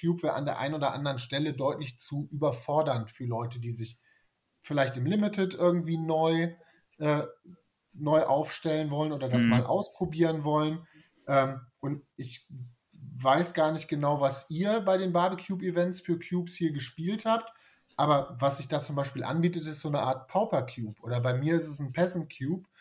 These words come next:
Speaker 1: wo nur Commons und Uncommons drin sind. Einfach um ein bisschen das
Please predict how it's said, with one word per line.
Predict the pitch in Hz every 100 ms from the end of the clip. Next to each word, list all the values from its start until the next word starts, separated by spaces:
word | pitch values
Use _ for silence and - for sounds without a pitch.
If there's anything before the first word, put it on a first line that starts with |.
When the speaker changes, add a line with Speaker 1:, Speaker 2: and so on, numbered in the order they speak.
| - _ -
Speaker 1:
wo | 139
nur | 147 143
Commons | - 151 165 165
und | 160
Uncommons | 165 226 - 127 123 117
drin | - 123 123
sind. | 127 208 - _ - - _ _
Einfach | 131 147 165 165
um | 160 160
ein | 131
bisschen | 175 180 - 180 180 180 - _ _ _ -
das | 143 - -